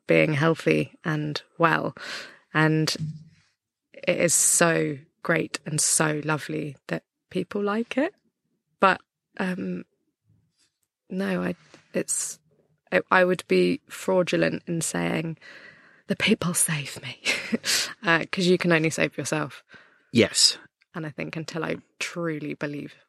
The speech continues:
Speaker 1: in my own, 'cause it's become therapy, <laughs> till I truly
Speaker 2: I
Speaker 1: believe
Speaker 2: apologise, and no, I
Speaker 1: <laughs> No, I truly believe in myself, then I think I'll go, "Yeah, that's pretty cool."
Speaker 2: Yes,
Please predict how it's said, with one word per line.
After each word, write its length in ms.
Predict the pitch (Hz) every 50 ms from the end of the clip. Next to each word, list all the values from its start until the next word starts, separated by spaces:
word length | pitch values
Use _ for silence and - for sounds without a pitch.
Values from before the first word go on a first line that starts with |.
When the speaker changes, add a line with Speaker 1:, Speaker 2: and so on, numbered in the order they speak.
| _ _ _ _ _ _ _ _ -
Speaker 1:
in 160 | 175 165 160
my 200 | 156 151 156 156 -
own, 180 | - 170 165 165 -
'cause 180 | - - 392 349
it's 120 | 339 269
become 320 | 226 339 415 - 571 523 480
therapy, 560 | - - 339 349 330 294 269 - 208 185 196 247
<laughs> 680 | - - 381 330 392 403 - - - - 403 381 311
till 180 | - - 294 320
I 80 | 311 294
truly 280 | - - 320 302 311
Speaker 2:
I 20 | 294
Speaker 1:
believe 320 | 226 302 - 151 285 -
Speaker 2:
apologise, 260 | 269 - 120 120 -
and 120 | 277 262 135
no, 100 | - 127
I 120 | 123 247
Speaker 1:
<laughs> 60 | 277
No, 160 | 294 285 262 - 330 339 - 427 427 370 -
I 120 | 240 208 214
truly 420 | - - 262 285 294 294 262 254
believe 260 | 202 233 233 233 220
in 100 | 190 190
myself, 400 | 180 170 170 170 196 170 156 143 -
then 120 | 185 180
I 120 | 175 175 175
think 280 | - 185 170 175 165
I'll 140 | 165 160 170
go, 120 | 160 165
"Yeah, 260 | 170 240 - - 539 381
that's 200 | 226 156 - -
pretty 200 | - 170 170 -
cool." 180 | - 180 170 - _ _ _ _ _ _ _ _ _ _ _ _ _ _ _ _ _ _ _ - - - _ - -
Speaker 2:
Yes, 440 | 127 120 98 - - - - - -